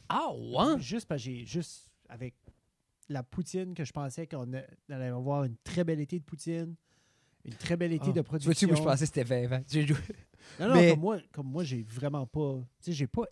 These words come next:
Speaker 2: enjoyé tant que ça mon été après, après l'aventure que j'ai, que j'ai
Speaker 1: Non.
Speaker 2: eue. Puis vraiment, comme je, je file encore, comme je file beaucoup mieux, j'ai beaucoup plus d'énergie.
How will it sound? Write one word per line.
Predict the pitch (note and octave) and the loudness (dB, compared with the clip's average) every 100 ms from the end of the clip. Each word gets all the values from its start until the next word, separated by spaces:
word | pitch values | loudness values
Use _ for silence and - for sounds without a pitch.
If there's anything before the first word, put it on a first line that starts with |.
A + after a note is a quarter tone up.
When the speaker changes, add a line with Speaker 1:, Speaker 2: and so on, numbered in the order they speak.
| - | 0
Speaker 2:
enjoyé | E3+ C#3+ D#3+ F#3 F3+ | 0 2 2 2 -2
tant | D#3+ D3 | -4 -6
que | |
ça | - E3+ F3 _ _ _ _ _ - | -6 -4 -4 _ _ _ _ _ -4
mon | C3+ C#3 C#3 | -2 -2 -2
été | C#3 - F3 - _ _ - | -6 -6 -6 -8 _ _ -14
après, | B2 - D3+ C#3 | -14 -6 -4 -4
après | A#2 - D3 | -6 -6 -6
l'aventure | C3 C3 A#2+ D#3+ D3+ | -4 -6 -6 -6 -6
que | D3 | -6
j'ai, | A#2+ A#2+ A2+ A2 - _ _ _ - | -6 -6 -8 -10 -16 _ _ _ -6
que | |
j'ai | C#3+ | 0
Speaker 1:
Non. | A#3 C#4 C4+ C#4 C#4+ | 4 6 8 6 4
Speaker 2:
eue. | D#4 _ _ _ _ - | -2 _ _ _ _ -12
Puis | D#3 D3 | -6 -4
vraiment, | A#2+ B2+ D3 F3+ G3+ | -4 -2 -2 -2 -4
comme | C#3+ A2 | -6 -8
je, | - - _ _ _ _ _ _ _ _ - | -12 -20 _ _ _ _ _ _ _ _ -18
je | - - | -14 -10
file | - A#3+ | -6 -2
encore, | G3+ C3+ F3 F#3+ - | -2 -2 -2 -4 -6
comme | D3+ C3 | -8 -8
je | |
file | - C4+ | -4 -2
beaucoup | E3+ D3+ | -2 -2
mieux, | E3+ G#3+ | -4 -2
j'ai | B2+ | -4
beaucoup | G2+ E3 F3+ | -4 -6 -4
plus | G3+ D#3 | -6 -4
d'énergie. | C#3+ B2 A#2 G#3+ | -4 -4 -6 -8